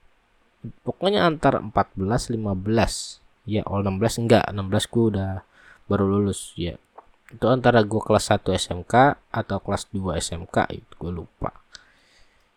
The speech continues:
Pokoknya dua ribu empat belas, dua ribu lima belas. Dah, tuh,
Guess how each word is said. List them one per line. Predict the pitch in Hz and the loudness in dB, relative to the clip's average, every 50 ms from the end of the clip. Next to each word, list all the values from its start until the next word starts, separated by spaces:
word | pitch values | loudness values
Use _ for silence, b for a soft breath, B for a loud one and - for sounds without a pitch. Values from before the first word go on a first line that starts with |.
| _ _ _ _ _ - | _ _ _ _ _ -16
Pokoknya | - - - 90 95 104 101 | -14 -10 -8 -6 -6 -4 -2
dua | 101 98 98 | -2 -2 -2
ribu | 95 95 92 | -2 -4 -6
empat | - - - _ - | -6 -8 -8 _ 2
belas, | 113 127 127 - - - - - - - | 4 4 4 4 0 -4 -6 -8 -8 -8
dua | 85 90 87 | -8 -6 -6
ribu | 95 | -6
lima | 98 98 95 98 | -4 -2 -2 2
belas. | 107 110 90 - - - - - _ _ _ - | 2 2 2 2 0 -8 -16 -20 _ _ _ -8
Dah, | - - - - - _ _ _ | -6 -6 -6 -8 -12 _ _ _
tuh, | _ - 90 | _ -12 -10